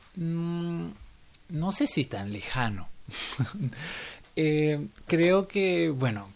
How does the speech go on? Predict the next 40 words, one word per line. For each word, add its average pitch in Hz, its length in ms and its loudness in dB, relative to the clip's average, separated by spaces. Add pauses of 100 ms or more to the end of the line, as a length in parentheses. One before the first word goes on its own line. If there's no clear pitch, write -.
(120)
como, 120 400 -6
como 123 240 -4
creadores 127 420 0
siempre 139 240 -2
somos 147 260 0
curiosos 139 840 -2
de, 120 800 -4
de 123 200 -8
que, 120 180 -8 (1120)
de 120 180 -10
que - 120 -4
el 123 40 0
mundo 135 300 4
se 156 100 0
puede 123 260 2
ver 143 200 4
desde 131 100 0
diferentes 120 380 -6
tipos 131 260 -6
de 117 80 -6
perspectiva. 120 640 -4 (680)
¿Por 123 260 4
qué 160 280 4
no 160 240 4
lo 139 80 2
siento 147 560 4
tan 131 220 8
lejano? 135 640 2
Porque - 200 -6
inclusive 117 460 -2
en 123 140 -2
América 123 360 -2
Latina 131 500 0
hay 127 60 -2
muchísima 131 640 -2
música 135 360 2
extraoccidental 127 960 4
que 120 120 -2
no 127 180 0
conocemos. 110 640 0